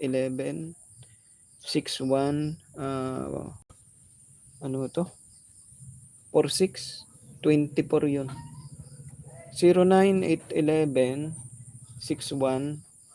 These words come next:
four six, twenty-four. Okay, so yun.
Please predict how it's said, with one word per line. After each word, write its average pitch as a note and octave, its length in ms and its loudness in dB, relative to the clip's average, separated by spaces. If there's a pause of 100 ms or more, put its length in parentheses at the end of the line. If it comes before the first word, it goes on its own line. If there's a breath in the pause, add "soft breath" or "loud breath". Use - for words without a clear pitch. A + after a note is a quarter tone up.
four C3+ 160 2
six, - 640 -8 (1040)
twenty-four. C#3 640 -2 (480)
Okay, E3+ 240 4
so D#3+ 240 4
yun. G3+ 160 6